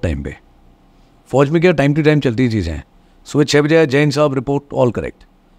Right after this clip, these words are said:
शाम को फ़ोन आया, शाम को छः बजे, "साहब बटालियन रिपोर्ट all correct।"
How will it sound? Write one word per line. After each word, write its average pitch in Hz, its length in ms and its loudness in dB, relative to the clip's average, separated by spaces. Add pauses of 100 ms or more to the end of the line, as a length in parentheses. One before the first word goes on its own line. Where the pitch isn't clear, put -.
(140)
शाम 131 240 -2
को 151 80 -2
फ़ोन 156 200 0
आया, 160 100 4
शाम 143 220 -2
को 151 80 0
छः 135 100 -2
बजे, 151 140 0
"साहब 156 300 0 (160)
बटालियन 139 280 0
रिपोर्ट 139 260 -4
all 120 160 2
correct।" - 360 -10